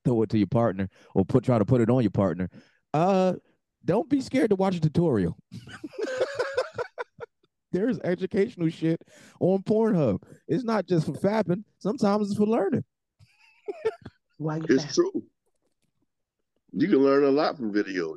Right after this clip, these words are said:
Speaker 3: YouTube
Speaker 1: Yeah.
Speaker 3: University, University is real.
Speaker 1: Yeah, it really
Speaker 2: Constructive
Speaker 1: is.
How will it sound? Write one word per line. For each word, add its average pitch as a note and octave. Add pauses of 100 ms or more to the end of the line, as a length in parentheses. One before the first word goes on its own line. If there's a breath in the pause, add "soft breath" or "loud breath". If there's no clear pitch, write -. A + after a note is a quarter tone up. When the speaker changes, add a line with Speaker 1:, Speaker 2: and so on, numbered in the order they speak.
Speaker 3:
YouTube D#3+
Speaker 1:
Yeah. D3+
Speaker 3:
University, D#3+ (200)
University C3
is G#2+
real. - (500)
Speaker 1:
Yeah, F3
it - (280)
really C3+
Speaker 2:
Constructive -
Speaker 1:
is. -